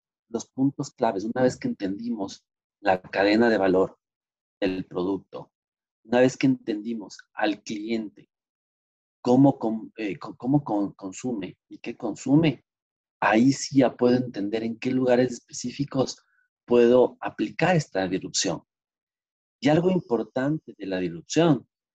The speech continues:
es que siempre debe tener como un objetivo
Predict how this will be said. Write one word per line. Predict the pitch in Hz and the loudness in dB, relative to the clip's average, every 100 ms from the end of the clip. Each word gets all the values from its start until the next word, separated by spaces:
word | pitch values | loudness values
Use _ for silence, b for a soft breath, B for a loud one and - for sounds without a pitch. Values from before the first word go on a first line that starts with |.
| _ _ | _ _
es | 123 131 - | -2 -2 -2
que | 139 - - | 0 0 -4
siempre | - - 160 165 113 | -8 0 2 2 -2
debe | 110 113 | -2 -6
tener | - 101 98 98 - | -8 -10 -6 -6 -8
como | 85 90 | -18 -20
un | 95 | -20
objetivo | - _ _ - 139 175 139 | -20 _ _ -4 2 4 4